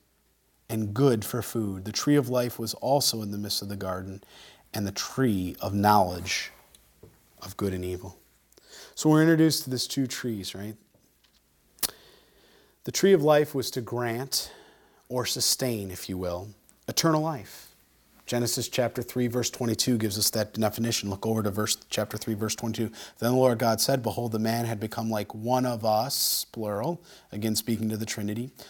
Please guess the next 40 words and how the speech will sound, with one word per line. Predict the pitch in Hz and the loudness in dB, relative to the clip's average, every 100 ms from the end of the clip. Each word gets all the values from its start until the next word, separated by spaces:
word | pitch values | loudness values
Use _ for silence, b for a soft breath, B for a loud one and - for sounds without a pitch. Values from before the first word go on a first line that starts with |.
| B | B
"'to | - | 0
know | 143 147 | 4 4
good | 131 147 151 | 4 4 4
and | 147 | 4
evil. | 165 127 117 | 2 0 -2
And | 113 123 | 0 2
now, | 127 165 156 135 156 156 B B B - | 6 8 10 8 6 -2 B B B 4
lest | 135 131 | 4 4
he | 156 | 2
put | 123 170 165 | 2 4 6
out | 151 143 | 6 6
his | 135 | 0
hand | 151 151 143 | 0 0 0
and | 127 | 0
take | 139 135 | -2 0
also | 143 170 - 147 | 4 4 4 0
the | 127 | -4
tree | - 151 | -2 4
of | |
life | 156 147 | 6 6
and | 139 | 2
eat | 151 170 | -2 -2
and | 139 139 139 | -4 -4 0
live | 147 165 135 | 4 4 2
forever.'" | - 143 147 147 143 - _ _ _ _ _ _ _ - 156 175 139 123 92 - _ _ _ _ _ _ _ _ _ _ | 0 2 4 4 2 -6 _ _ _ _ _ _ _ 2 6 6 4 -2 -4 -10 _ _ _ _ _ _ _ _ _ _
So | - 120 | -6 -2
we | |
see | 113 - 202 | 0 0 2
what | 151 | 0
the | - | 0
tree | - 117 | 0 -2
of | 107 | -2
life | 143 170 | -6 -6
was. | 80 87 | -6 -6
It | 101 | -4
was | 98 | -4
to | 110 | 0
s-, | - | -2
to | - | -2
sustain, | 101 117 - 107 104 110 139 | -4 0 0 0 -4 -6 -8